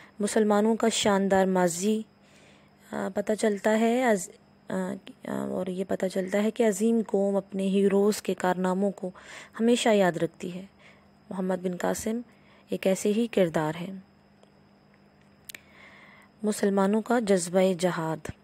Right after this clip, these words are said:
ये नावल का लुब्बे लुबाब है। पूरी नावल में ये एहसास मिलता है।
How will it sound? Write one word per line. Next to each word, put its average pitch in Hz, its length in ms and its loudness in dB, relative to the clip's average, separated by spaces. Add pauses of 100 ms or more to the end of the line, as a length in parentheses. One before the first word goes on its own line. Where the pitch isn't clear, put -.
(2000)
ये 196 80 2
नावल 190 440 4
का 190 240 2
लुब्बे 190 340 4
लुबाब 156 420 2
है। 190 280 -4 (960)
पूरी 269 180 6
नावल 196 320 4
में 190 160 2
ये 180 160 -2
एहसास 175 600 0
मिलता 180 300 -8
है। 190 180 -10